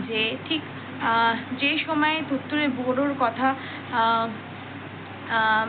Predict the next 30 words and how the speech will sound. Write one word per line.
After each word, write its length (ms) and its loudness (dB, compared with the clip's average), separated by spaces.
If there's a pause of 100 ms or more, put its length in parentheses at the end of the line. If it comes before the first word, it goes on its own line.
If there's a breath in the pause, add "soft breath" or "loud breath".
পাদ্রে 460 4 (340 loud breath)
গনসাগা, 680 4 (380 loud breath)
আহ, 420 2 (140)
পোপের 280 2
কাছ 240 4
থেকে 180 2
রায় 300 2 (100)
চাই, 220 2 (460 loud breath)
তো 260 4
ঠিক 100 -2 (140)
সেই 220 4 (100)
সময় 240 2
এক, 240 4 (240)
আহ, 420 2
আরেকটা 400 0
অঘটন 440 -2
ঘটে। 240 0
একটা 580 0 (380 loud breath)
মাকড়সা, 560 2
সে 320 0
তার 180 2
বাবা 260 2
মার 260 -2
কথা 240 -6
না 340 0 (100)
শুনে 180 0
অভিশপ্ত 560 -4
হয়ে 260 2
যায় 140 0 (460 loud breath)
এবং, 480 4